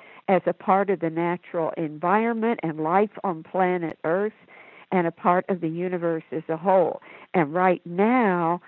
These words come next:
most of us are stuck in this local view, "Well, if it doesn't affect my backyard, I'm not gonna pay any attention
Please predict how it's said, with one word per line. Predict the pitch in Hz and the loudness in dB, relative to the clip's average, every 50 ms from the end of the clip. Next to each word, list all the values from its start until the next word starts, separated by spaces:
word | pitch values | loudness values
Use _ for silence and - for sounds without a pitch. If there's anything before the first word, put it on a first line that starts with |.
| - - - _ _ | -20 -20 -20 _ _
most | - 165 170 180 190 190 214 233 - - _ | -10 -6 0 2 4 4 2 0 -4 -4 _
of | 220 180 165 | -2 0 0
us | 180 175 - - - | -2 -4 -4 -6 -6
are | 180 165 160 - - - - | -6 -6 -6 -6 -10 -20 -8
stuck | _ - - - - - _ _ - - - - _ _ _ _ _ - - - _ _ - | _ 0 2 2 2 0 _ _ -2 -2 -2 -2 _ _ _ _ _ -20 -20 -20 _ _ 2
in | 196 180 170 175 175 | 4 4 2 0 -2
this | 175 170 170 170 - - | -2 -2 -2 -4 -4 -2
local | 175 175 180 196 208 220 214 _ 226 208 202 196 190 175 | 2 4 6 6 6 4 4 _ 2 4 4 4 2 0
view, | 156 147 165 180 190 180 175 170 165 - - | -2 -2 0 2 4 4 4 4 2 2 2
"Well, | 160 165 160 165 160 | 0 2 2 2 0
if | 160 - | 0 -4
it | 147 - - | -4 2 4
doesn't | 196 214 220 - 208 196 | 4 4 4 0 -4 -6
affect | 185 - - 185 175 165 - _ | -6 0 2 2 2 2 0 _
my | 170 160 165 170 175 | -6 -2 0 0 0
backyard, | 170 156 160 165 160 165 - - 185 165 160 160 | 2 2 0 0 0 -2 -2 0 0 0 2 0
I'm | 165 160 160 | -2 -4 -4
not | 160 156 - - | -6 -6 -4 -4
gonna | - 151 143 143 | -6 -6 -6 -6
pay | - 190 185 165 165 151 | -6 -4 -4 -2 -2 -4
any | 147 143 143 143 131 | -6 -8 -8 -8 -8
attention | 139 - - 175 151 - - - 139 120 | -10 -6 -6 -6 -6 -6 -8 -12 -12 -12